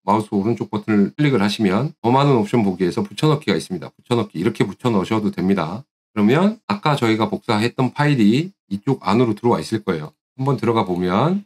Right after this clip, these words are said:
유니크맨 점 엠피큐라고 되어 있습니다. 그러면 이 안에 들어가면 파일들이 이렇게 있겠죠. 그러면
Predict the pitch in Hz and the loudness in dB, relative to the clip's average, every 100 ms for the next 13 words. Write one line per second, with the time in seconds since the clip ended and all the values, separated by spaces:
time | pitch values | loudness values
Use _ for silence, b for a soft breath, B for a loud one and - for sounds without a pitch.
0 | 95 117 127 117 110 104 101 139 98 98 | 0 0 0 0 2 2 2 0 2 0
1 | 110 - 131 120 87 90 85 78 - 92 | 0 -4 0 0 0 -2 -2 -4 -4 -4
2 | 82 82 117 147 _ - 113 117 123 127 | -4 -4 -6 -6 _ -4 2 4 4 2
3 | 143 - _ _ _ _ _ - 110 98 | -2 -10 _ _ _ _ _ -8 0 2
4 | 110 104 104 98 90 - 135 127 101 85 | 4 2 4 2 0 0 0 2 0 -2
5 | - 80 - 101 95 104 147 _ _ _ | -4 -6 -2 -4 -2 -6 -6 _ _ _
6 | 113 120 156 196 208 | 0 2 4 4 0